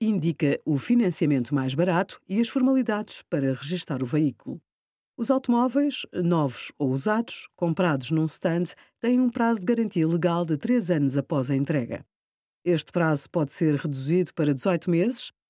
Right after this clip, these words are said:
desde que exista acordo entre as partes. Obrigada por acompanhar a deco Proteste, a contribuir para consumidores mais informados,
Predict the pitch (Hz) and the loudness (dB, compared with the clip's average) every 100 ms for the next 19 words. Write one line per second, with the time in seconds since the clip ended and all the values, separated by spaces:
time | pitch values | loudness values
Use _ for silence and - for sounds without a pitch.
0 | - 202 262 - 262 233 240 - 233 - | -8 -2 -2 0 0 2 2 0 -2 -2
1 | 233 151 135 131 135 127 131 - 123 - | -2 0 0 0 0 0 -4 -4 -8 -10
2 | - - - _ _ _ _ _ 165 170 | -14 -14 -16 _ _ _ _ _ 0 0
3 | 165 147 143 143 131 208 226 233 185 185 | 2 2 0 -2 -2 0 0 0 0 -2
4 | 196 - 202 160 190 175 - 190 185 156 | -4 -4 -4 0 0 -2 -4 -4 0 0
5 | 120 - - _ _ 233 254 240 254 240 | -2 -6 -14 _ _ -4 0 0 2 0
6 | 240 226 214 190 202 196 190 - - 170 | 0 -2 -2 -4 -2 0 -2 -4 -4 0
7 | 214 240 226 226 240 196 123 123 - | 2 2 2 0 0 0 -2 -4 -12